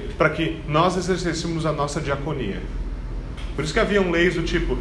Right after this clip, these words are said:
se você tem uma plantação, não colha a parte das árvores que está encostada na cerca. Não colha as coisas que caem no chão. Por quê?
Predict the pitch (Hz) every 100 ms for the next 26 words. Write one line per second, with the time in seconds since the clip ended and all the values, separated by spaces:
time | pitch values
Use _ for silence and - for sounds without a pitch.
0 | - - - 147 180 185 180 170 170 165
1 | 165 170 190 196 - - 156 185 226 -
2 | 214 214 196 135 123 123 - - 139 -
3 | 175 196 214 208 156 147 147 160 160 165
4 | 156 165 156 165 165 165 160 165 147 151
5 | 156 - 196 185 - 98 - - - -
6 | - - - - - - - - - -
7 | 156 196 - 220 214 196 - 196 190 -
8 | 180 185 175 165 - 180 151 143 170 180
9 | 127 -